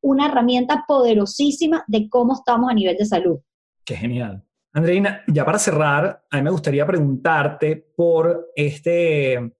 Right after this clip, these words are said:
Speaker 2: yo me gustaría llamarlo un movimiento que tú has creado junto con tu familia de NutriWhite. ¿Qué aprendizajes te ha llevado todos estos años de manejar un equipo, de hoy tenerlo de forma remota,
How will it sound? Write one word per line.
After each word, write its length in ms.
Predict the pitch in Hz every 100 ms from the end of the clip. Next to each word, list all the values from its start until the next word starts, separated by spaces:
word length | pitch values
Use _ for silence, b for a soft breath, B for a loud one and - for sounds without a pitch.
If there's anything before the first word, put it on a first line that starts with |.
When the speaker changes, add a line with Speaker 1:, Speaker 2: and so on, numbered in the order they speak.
| -
Speaker 2:
yo 140 | 185
me 100 | 190
gustaría 260 | 180 147 147
llamarlo 360 | 170 139 147
un 60 | 170
movimiento 580 | 175 147 139 139 139 165
que 100 | 151
tú 120 | 127
has 120 | 123
creado 480 | 147 143 135 139 151
junto 260 | 151 147 -
con 120 | 127
tu 60 |
familia 520 | - 127 127 135 147 151
de 140 | 143
NutriWhite. 760 | 131 117 131 123 135 135 147 147 _ _ _ -
¿Qué 140 | 156
aprendizajes 840 | 170 214 214 147 143 139 196 - -
te 140 | 165
ha 160 | 127 131
llevado 680 | 160 165 160 165 165 170 -
todos 240 | 151 165
estos 300 | 165 165 156
años 340 | 170 160 175 170
de 100 | 151
manejar 400 | 131 123 131 139
un 120 | 160
equipo, 580 | 151 170 147 160 165 - _ -
de 280 | 139 147 143
hoy 280 | 147 151
tenerlo 380 | 151 165 165 165
de 100 | 165
forma 360 | - 139 143 170
remota, 760 | 170 151 151 147 147 143 151